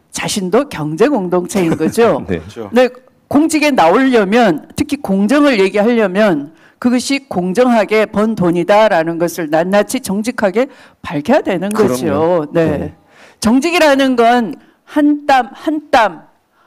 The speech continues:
Speaker 1: 아, 이루어져서 정직이 생기는 거지. 정직이 무슨 어느 날 갑자기 하늘에서 돈벼락 맞듯이 하는 건 정직과 거리가 멀잖아요.
Speaker 2: 근데 장관님,
Speaker 1: 네.
Speaker 2: 대한민국 역사상 최초로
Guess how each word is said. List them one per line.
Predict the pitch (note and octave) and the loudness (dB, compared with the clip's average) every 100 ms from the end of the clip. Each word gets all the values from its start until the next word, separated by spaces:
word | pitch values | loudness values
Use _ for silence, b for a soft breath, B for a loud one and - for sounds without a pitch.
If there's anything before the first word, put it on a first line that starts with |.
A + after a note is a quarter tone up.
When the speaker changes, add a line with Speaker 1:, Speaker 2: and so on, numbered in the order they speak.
| _ _ | _ _
Speaker 1:
아, | - F3+ E3+ | -2 0 0
이루어져서 | G3+ F#3+ C4+ D4 D4 F#3+ A3+ | -4 0 2 2 2 2 2
정직이 | - F#3 G#3 A#3 G3+ | 0 -2 -2 -4 -2
생기는 | C4+ D#4+ C#4+ G3+ | -2 0 0 -2
거지. | E3+ E3+ - D#3+ F3 | 0 -2 -2 -2 -2
정직이 | E3+ G3+ A#3 B3 A#3 G#3 | 0 2 2 0 0 -2
무슨 | E3+ E3 F#3+ F#3+ - B B B B B - | -2 -2 0 0 -2 B B B B B -4
어느 | F#3 G#3 | 0 2
날 | A3 G#3+ | 4 2
갑자기 | G#3+ F3+ - A3+ A3 | 0 -8 2 2 2
하늘에서 | G3 B3+ B3 G#3+ F3+ G#3 | 0 2 2 2 0 -2
돈벼락 | - G3+ A#3 A#3 A3+ | -2 0 2 2 2
맞듯이 | F3 - G3 G#3+ | 0 0 -2 2
하는 | B3+ D#4+ | 2 4
건 | C#4+ A#3 | 2 0
정직과 | F#3+ G#3+ B3+ A#3 | 0 -2 -2 -2
거리가 | G#3+ G3 A3 A#3+ | -2 -2 0 0
멀잖아요. | F3 E3+ F3+ A3 G#3 F#3 E3 F3+ E3+ | 2 0 2 2 2 2 2 2 0
Speaker 2:
근데 | C#3 C3+ | -2 -2
장관님, | C#3 B2+ C#3 D#3+ C#3+ | -2 -2 0 0 -4
Speaker 1:
네. | F2+ F3 D3+ C#3+ D3+ _ | -2 0 0 -4 -12 _
Speaker 2:
대한민국 | - C#3+ E3 D#3+ | 0 0 0 0
역사상 | C#3+ - D3+ D#3 | -2 0 -2 -2
최초로 | D3 A3 - G#3 F#3 F#3 F#3+ G#3+ | -2 -6 -2 0 2 0 -2 -8